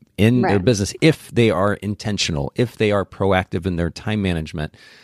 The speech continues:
Speaker 1: Um, the reality, though, is it's very easy to get distracted and kind of do a little bit of this here and a little bit of that there. And some would argue
Speaker 2: Mm-hmm.
Speaker 1: that they would rather have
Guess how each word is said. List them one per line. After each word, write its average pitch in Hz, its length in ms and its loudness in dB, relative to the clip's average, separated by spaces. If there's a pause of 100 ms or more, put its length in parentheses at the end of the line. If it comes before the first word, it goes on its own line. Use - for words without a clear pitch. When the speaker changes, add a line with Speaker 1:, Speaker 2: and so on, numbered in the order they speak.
(160)
Speaker 1:
Um, 92 140 -4
the 110 140 -4
reality, 123 360 4
though, 76 220 0
is 90 120 -2
it's - 120 -10
very 113 320 0
easy 117 300 -2
to 101 80 -2
get 92 120 -6
distracted 95 640 -2
and 95 80 -4
kind 98 160 -2
of 92 140 -8
do 104 120 -2
a 104 40 0
little 107 160 -2
bit 101 80 2
of 95 100 2
this 104 260 0
here 101 280 0
and 95 100 0
a - 20 0
little 104 80 2
bit 107 120 0
of 101 60 -2
that 98 260 -4
there. 95 320 2
And 95 180 -2
some 120 160 0
would 113 120 2
argue 104 260 2
Speaker 2:
Mm-hmm. 98 80 2
Speaker 1:
that 98 120 0 (340)
they 107 140 2
would 95 200 0
rather 104 260 2
have 98 320 -2